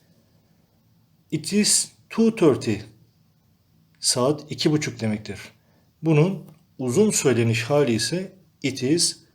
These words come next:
half past two." Past sonrasında anlamında kullanılıyor arkadaşlar. Yani ikiden sonra buçuk şeklinde ilave etmek gibi bir anlam katıyor. "It is half past two",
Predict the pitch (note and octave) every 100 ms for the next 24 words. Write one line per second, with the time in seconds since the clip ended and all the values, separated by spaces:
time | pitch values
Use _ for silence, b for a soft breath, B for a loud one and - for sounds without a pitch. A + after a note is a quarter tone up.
0 | b _ _ - F3+ A3 G#3+ - - C3+
1 | F3+ - - _ - D#3 A#2 - b b
2 | b b _ D#3 F3 G#3 - - _ -
3 | F#3 F3+ C3+ - A#2+ A#2+ A#2 B2+ B2 A#2+
4 | B2 A#2+ A#2 A2 A2 G#2+ G2+ A2 - F#3+
5 | F#3+ B B B C3 B2+ A2+ A#2 B2+ E3+
6 | E3 C3 D3 F#3 C#3+ B2 C3 A3 - -
7 | - - B2 A#2 D3 E3 C3 C3+ C#3 B2
8 | C3+ B2 - G#2 G2+ - _ - A#2+ A#2+
9 | A#2+ A#2+ C3 A2+ A2 B2+ E3 - B B
10 | B B B D3+ D3 A#2+ - - E3 F3+
11 | F3 D#3 E3+ - B2